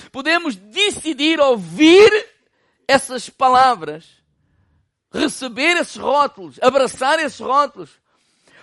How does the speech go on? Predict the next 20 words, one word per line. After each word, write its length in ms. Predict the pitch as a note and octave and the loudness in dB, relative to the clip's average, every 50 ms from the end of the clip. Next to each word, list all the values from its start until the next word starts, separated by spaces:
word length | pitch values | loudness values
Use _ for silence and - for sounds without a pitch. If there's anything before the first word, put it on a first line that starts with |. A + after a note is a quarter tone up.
| _ - | _ -2
Ou 100 | - D4 | -2 0
nós 220 | D4+ D#4 D#4+ - | 2 2 0 0
podemos 640 | - - C#4 C#4 C4+ C#4+ D4 D4+ D#4 D4 - - - | -2 -10 -10 -4 -2 0 0 0 0 -4 -10 -10 -14
crer 600 | - _ - - C#4+ C#4+ D#4+ E4+ F4+ F4+ E4+ D4 | -18 _ -4 -2 0 0 2 2 2 2 0 -2
nas 300 | G#3+ G#3 G3+ A3+ C4 A#3 | -4 -10 -6 -6 -6 -6
promessas 720 | - - A#3 C4+ C4+ C4 C#4+ D4+ D#4+ D#4+ C#4 - A#3+ A3+ F#3 | -6 -8 -10 -10 -8 -6 -4 -2 -2 -4 -4 -6 -10 -12 -10
de 100 | F3 G#3 | -12 -12
Deus, 400 | E3 F3 G3+ G3 F#3 E3 - - - - - - - | -6 -4 -4 -2 -4 -6 -10 -16 -20 -20 -20 -20 -14
decidir 960 | - G#3+ E4+ E4 - - - C#4+ C#4+ C#4 A#3 F#3+ A#3+ C#4 D#4 E4+ F4 F4+ E4 | -6 -2 -2 -2 -2 -2 -2 -2 -2 -2 -2 -2 0 2 4 4 4 4 4
ouvir 680 | C#4+ C#4 B3 G3 E3 G#3+ C#4+ E4 F4 F4 E4 C#4 G#3+ - - | 2 2 0 0 -2 0 2 2 2 2 0 -2 -6 -6 -6
as 100 | G#3+ - | -8 -8
promessas 540 | - - C#4 C4 C4 C#4+ D4+ D4 - B3 B3+ | -8 -8 -8 -4 -2 0 0 -2 -2 -6 -14
de 80 | B3 | -12
Deus, 320 | G#3 G#3+ C4 C4+ B3+ G3+ G#3+ | -2 4 4 4 4 4 0
a 80 | C4+ | -4
palavra 480 | - - - B3+ C4 C#4 C#4+ C#4 C4+ C4 | -2 -2 -2 0 2 2 0 0 -2 -4
de 40 | A3 | 0
Deus. 220 | B3+ C4+ C4+ A#3 - - - - G#3 G3 | 2 2 2 2 -2 -8 -20 -20 -12 -4
Ou 100 | - C4 | -4 -4
seja, 460 | - - D4+ D#4 E4 C4+ - B3 - | -2 2 2 2 2 2 0 -2 -2